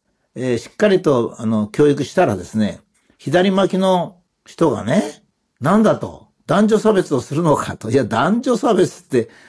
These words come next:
男と女と子供を産む体型が違うんですからね。男女差別も何もないんですけど、それで結局もうそれが社会騒動になっちゃって、あの時政党は、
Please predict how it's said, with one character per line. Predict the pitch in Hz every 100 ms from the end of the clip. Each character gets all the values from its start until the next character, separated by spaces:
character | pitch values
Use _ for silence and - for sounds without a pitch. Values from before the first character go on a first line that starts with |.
| - _
男 | 123 165 247 240
と | 214 156
女 | 160 147
と | 131 120
子 | 147
供 | 208 220 226 220
を |
産 | 208
む | 196
体 | - 226 - 247 240
型 | 202 220
が | 180
違 |
う | -
ん |
で | 131
す | -
か |
ら | 104 101
ね。 | 160 208 - _ _ - _
男 | 127 185
女 | 233 226
差 | 233
別 | 214 -
も | 131
何 | 135 156
も | 170
な | 117 135
い | 180
ん | 143
で | 113
す |
け | -
ど、 | 104 87 - _ _ _ _
そ | -
れ | 196
で | 202
結 | 185 - 165 165
局 | - 208 185 190
も | 190 131
う |
そ | 151
れ |
が | 165
社 | - 139
会 | 185 226
騒 | 208 240
動 | 180 123
に |
な | 120
っ | 107
ち | -
ゃ |
っ | -
て、 | 92 - _ -
あ | 156
の | 170
時 | 202
政 | 147 - 165 190 196
党 | 196 185
は、 | 180 175 175 165 160 151